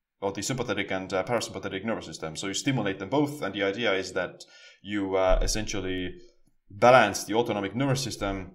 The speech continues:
and maintain a higher state of, um, you know, some focus and attention. And there are, like, some, uh, at least one, uh, double-blind placebo, uh, controlled study that also found that eighty-four, eighty-four percent of, uh, users out of seventy subjects, uh, saw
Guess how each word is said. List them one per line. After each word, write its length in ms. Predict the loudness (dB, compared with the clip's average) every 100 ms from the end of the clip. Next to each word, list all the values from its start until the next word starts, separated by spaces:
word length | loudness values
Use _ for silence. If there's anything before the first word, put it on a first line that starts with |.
| -10
and 160 | -8 -6
maintain 560 | -6 -2 -2 -2 -2
a 100 | -4
higher 300 | 4 4 4
state 560 | 0 -4 -4 -6 -16 -16
of, 200 | -10 -10 -10 -8
um, 380 | -4 -4 -6 -8
you 80 | -12
know, 80 | -8
some 180 | -8 -4
focus 300 | -4 -4 -8
and 100 | -6
attention. 340 | -6 -6 -4
And 140 | -2 4
there 100 | 8
are, 140 | 8
like, 160 | 8 2
some, 400 | 0 0 -4 -12 -20 -20 _ _ _ _ _ _ _ _ _ -2
uh, 140 | 2 2
at 140 | 2
least 160 | -2 2
one, 320 | 2 4 2
uh, 80 | 4
double-blind 560 | 4 2 4 4 4
placebo, 520 | -4 -4 -2 0 2
uh, 60 | 0
controlled 380 | -2 -4 -2 -2
study 500 | 0 0 0 -4 -8 -8
that 100 | -4
also 220 | -2 -4 -2
found 240 | 0 0
that 80 | 0
eighty-four, 560 | -2 -2 -2 -4 -4 -4
eighty-four 300 | -4 -2 -2
percent 400 | -2 -4 -4 -6
of, 160 | -2
uh, 340 | 2 4 2 0
users 440 | -2 0 0 0
out 180 | 0 0
of 80 | -2
seventy 320 | -4 -4 -2
subjects, 640 | -2 0 -4 -2 -8 -8 _ -20 _ _
uh, 100 | -4
saw 560 | 0 2 4 4 2